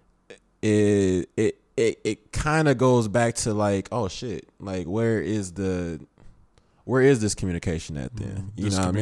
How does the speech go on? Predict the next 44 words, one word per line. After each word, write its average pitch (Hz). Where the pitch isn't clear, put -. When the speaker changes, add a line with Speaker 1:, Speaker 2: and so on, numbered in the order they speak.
Speaker 1:
Like, 104
Speaker 2:
communication -
that 117
Speaker 1:
where 117
Speaker 2:
we 104
speak -
of, 95
where 104
is 98
it? 90
Speaker 1:
Yeah, 185
Speaker 2:
Yeah. 82
Speaker 1:
where 127
is 113
that 76
at? 57
You 98
know 110
what 123
I 135
mean? 143
Speaker 2:
Huh. 95
Speaker 1:
Which 123
I 190
can 110
understand. 110
I 117
see. 117
I, 120
I -
can 87
completely 165
see 82
how 82
that 98
should 98
be 95
broken 90
from, 85
from, 85
from 87
Guy's 85
side. -
Speaker 2:
Yeah. 123